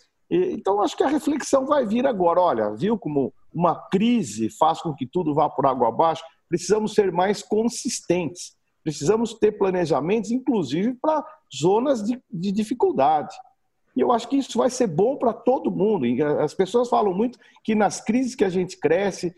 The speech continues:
quando aparecem os problemas que a gente encontra soluções,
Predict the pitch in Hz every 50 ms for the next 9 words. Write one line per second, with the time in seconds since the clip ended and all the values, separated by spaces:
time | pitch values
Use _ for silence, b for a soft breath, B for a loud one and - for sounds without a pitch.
0 | b b - - 185 180 180 175 - 170 180 180 175 - 180 165 - - - 151
1 | 147 139 165 185 175 170 151 147 139 139 139 156 151 139 156 147 139 135 151 156
2 | 151 139 143 139 - 143 139 123 110 - - - 165 180 190 185 180 175